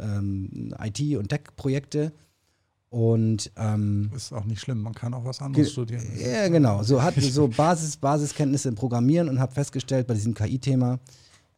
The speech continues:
Speaker 1: ähm, das will ich können. Ich will selber solche neuronalen Netze bauen können.
Speaker 2: Mhm.
Speaker 1: Und hab dann tatsächlich quasi,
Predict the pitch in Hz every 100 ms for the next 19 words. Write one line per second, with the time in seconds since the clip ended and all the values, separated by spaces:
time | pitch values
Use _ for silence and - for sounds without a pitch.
0 | - 113 110 110 107 107 _ _ _ _
1 | 110 107 104 - 98 92 98 - - 107
2 | 98 117 110 107 98 101 101 98 95 95
3 | 92 92 87 - 82 80 85 82 120 104
4 | 95 _ _ _ 104 95 120 127 123 117
5 | 117 131 135 135 127 - 117 117 117 120
6 | 120 110